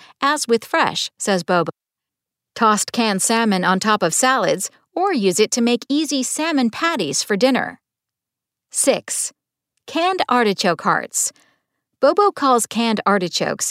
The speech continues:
extremely underrated, and for good reason. They're high in complex carbohydrates, packed with inulin, a starchy fiber that acts as a prebiotic to support a healthy gut,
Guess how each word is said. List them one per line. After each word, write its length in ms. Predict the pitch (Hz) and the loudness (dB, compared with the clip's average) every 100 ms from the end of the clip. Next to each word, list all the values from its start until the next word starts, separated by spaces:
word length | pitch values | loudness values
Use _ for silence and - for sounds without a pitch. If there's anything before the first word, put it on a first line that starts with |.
| - | -6
extremely 680 | 220 - 311 359 359 359 285 | -4 -4 -4 -4 -4 -4 -2
underrated, 680 | 262 247 226 208 175 - - _ | 2 4 4 4 0 -4 -10 _
and 200 | 196 196 | -4 -2
for 160 | 185 185 | -2 -4
good 240 | 190 294 | -2 -2
reason. 440 | 240 262 - 101 - _ _ _ - | 0 0 0 -4 -8 _ _ _ -2
They're 140 | 190 | -2
high 260 | - 220 240 | 0 -2 0
in 240 | 185 180 | 0 -4
complex 520 | - 175 233 220 - | -2 -2 -2 -2 -4
carbohydrates, 920 | - 214 190 175 190 226 262 - - - | -4 -4 -2 -2 -2 -2 -2 -4 -6 -12
packed 280 | - 330 349 | -4 -4 -2
with 200 | 277 269 - | -2 0 0
inulin, 520 | 330 202 143 - - - - | 0 0 -2 -8 -14 -20 -10
a 80 | 180 | -6
starchy 400 | - 226 220 190 | 0 0 0 -4
fiber 420 | - 208 202 175 | 0 0 2 0
that 160 | 165 165 | 0 -4
acts 300 | 208 220 - | -2 -2 -2
as 160 | 185 160 | -4 -6
a 60 | |
prebiotic 800 | - 269 226 196 180 220 202 135 - | -4 -4 0 0 2 2 2 -2 -6
to 120 | 262 | -6
support 420 | - 254 - 294 | -4 -4 0 0
a 100 | 226 | 0
healthy 340 | 208 240 226 208 | 0 0 0 0
gut, 360 | 294 240 - | 0 0 -6